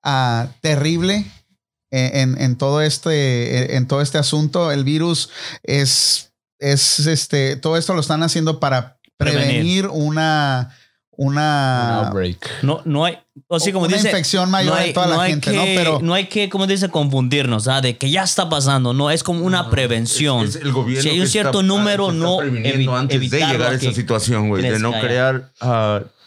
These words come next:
Speaker 4: como decir, actuar demasiado tarde, ¿no? Porque ya cuando
Speaker 3: Ajá.
Speaker 4: sí esperas y, y, y la verdad estoy sorprendido con el gobierno de Trump, güey, de que está haciendo todo a la hora que lo tiene que hacer.
Speaker 3: Ajá.
Speaker 4: So, no,
Speaker 1: Pero
Speaker 4: no
Speaker 1: lo
Speaker 4: es
Speaker 1: que me
Speaker 4: algo
Speaker 1: preocupa a mí más,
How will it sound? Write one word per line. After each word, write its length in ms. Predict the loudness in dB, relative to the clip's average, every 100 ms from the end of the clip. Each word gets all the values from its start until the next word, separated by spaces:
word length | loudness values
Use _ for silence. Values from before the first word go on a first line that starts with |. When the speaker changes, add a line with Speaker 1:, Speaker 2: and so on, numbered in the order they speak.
| -10
Speaker 4:
como 220 | -2 -2 0
decir, 280 | -2 -2
actuar 420 | 0 -2 -2 -2 0
demasiado 440 | 0 0 0 0
tarde, 320 | 0 -2 -2
¿no? 180 | -2 -2
Porque 280 | -2 -2 0
ya 140 | 0
cuando 600 | 0 0 0 0 -2 -6 -2
Speaker 3:
Ajá. 240 | -2 0
Speaker 4:
sí 120 | 0
esperas 480 | -2 -2 -2 0 0
y, 60 | -2
y, 340 | 0 0 0 0
y 460 | 2 2 2 0
la 160 | 0 0
verdad 200 | 2 0
estoy 300 | 0 -2 0
sorprendido 560 | -2 -2 -2 0 0
con 160 | 0 0
el 60 | 0
gobierno 340 | 0 0 0
de 80 | -2
Trump, 260 | -2 0
güey, 160 | 0 0
de 220 | -2 -2
que 80 | -2
está 160 | -2 -2
haciendo 460 | 0 0 2 0
todo 640 | 0 0 2 2 0 -2 -8 _ _ _
a 80 | -4
la 140 | 0 2
hora 180 | 0
que 100 | 0
lo 100 | -2
tiene 260 | -2 -2 0
que 140 | -2
hacer. 340 | -2 -2 -2 -4 -2
Speaker 3:
Ajá. 360 | 0 0 -2 -8 _ _ _
Speaker 4:
So, 100 | -2
no, 60 | 0
Speaker 1:
Pero 300 | 2 2 2
Speaker 4:
no 180 | 2 2
Speaker 1:
lo 80 | 0
Speaker 4:
es 40 |
Speaker 1:
que 60 | 0 2
me 80 | 2
Speaker 4:
algo 100 | 2
Speaker 1:
preocupa 380 | 2 2 2
a 40 | 0
mí 140 | 0
más, 640 | 0 0 0 0 -4 -6